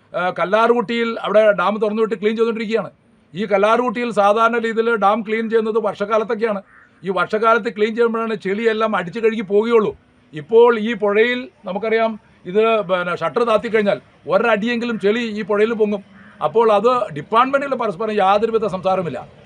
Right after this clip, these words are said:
പെരിയാർ വാലി പെരിയാർ വെള്ള വഴിക്ക്, വാട്ടർ അതോറിറ്റി വാ-, വാട്ടർ, വാട്ടർ അതോറിറ്റി വഴിക്ക്, ഇറിഗേഷൻ ഡിപ്പാർട്ട്മെന്റ് അവരുടെ വഴിക്ക്. ഇത് ജനങ്ങളെ ദുരിതമാക്കുകയാണ്.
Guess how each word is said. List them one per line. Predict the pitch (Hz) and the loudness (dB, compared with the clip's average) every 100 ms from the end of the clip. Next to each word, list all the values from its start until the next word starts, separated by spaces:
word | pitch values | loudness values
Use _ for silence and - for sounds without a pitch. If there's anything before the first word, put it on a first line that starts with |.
| - | -8
പെരിയാർ | 175 220 226 | 2 4 4
വാലി | 226 233 | 2 2
പെരിയാർ | 214 208 220 | 4 4 4
വെള്ള | 226 226 | 2 2
വഴിക്ക്, | 226 220 196 220 226 - - | 2 2 2 0 -2 -18 -8
വാട്ടർ | 156 190 226 | -2 0 2
അതോറിറ്റി | 226 220 | 2 4
വാ-, | 233 196 202 202 | 4 6 6 4
വാട്ടർ, | 208 | 4
വാട്ടർ | 220 202 196 220 | 2 4 4 4
അതോറിറ്റി | 220 226 | 2 2
വഴിക്ക്, | 226 220 190 214 196 _ - 175 180 | 2 0 2 0 -2 _ -12 -8 -4
ഇറിഗേഷൻ | 220 233 240 | 0 2 2
ഡിപ്പാർട്ട്മെന്റ് | 233 220 | 0 2
അവരുടെ | 208 202 214 | 2 2 2
വഴിക്ക്. | 160 127 107 _ _ | 0 -6 -12 _ _
ഇത് | - 180 | -6 -4
ജനങ്ങളെ | 226 196 220 240 | 0 0 0 0
ദുരിതമാക്കുകയാണ്. | 254 240 254 262 233 233 160 | 0 0 0 0 0 -2 -2